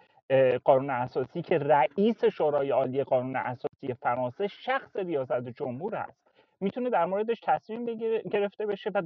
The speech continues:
دخالت بشه. در سوئد چنین چیزی امکان پذیر نیست. یعنی نه، اولاً که مقام پادشاه در سطح واقعاً اسباب اساسیه هست، اه، م-، مقامش، یعنی حتی اون قدرت هایی که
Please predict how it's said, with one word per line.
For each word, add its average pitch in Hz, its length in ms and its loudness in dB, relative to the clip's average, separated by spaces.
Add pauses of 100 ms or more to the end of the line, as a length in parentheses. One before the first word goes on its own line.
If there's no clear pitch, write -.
دخالت 175 560 0 (100)
بشه. - 340 -12 (540)
در 185 180 2
سوئد 233 400 0
چنین 208 340 -6
چیزی 254 340 -8
امکان 220 360 -6
پذیر 226 460 -4
نیست. 226 360 -8
یعنی 180 240 -6 (300)
نه، 196 280 0 (920)
اولاً 185 240 6
که 202 100 -6
مقام 185 320 4
پادشاه 190 460 0
در 156 160 2
سطح 180 280 -2
واقعاً 160 420 -2
اسباب 139 380 0
اساسیه 135 580 -6
هست، 147 380 -4 (460)
اه، 123 380 2
م-، 120 1000 -4
مقامش، 120 640 0
یعنی 135 140 -4
حتی 156 280 0 (220)
اون 143 440 -2
قدرت 123 360 0
هایی 139 180 -4
که 131 360 -2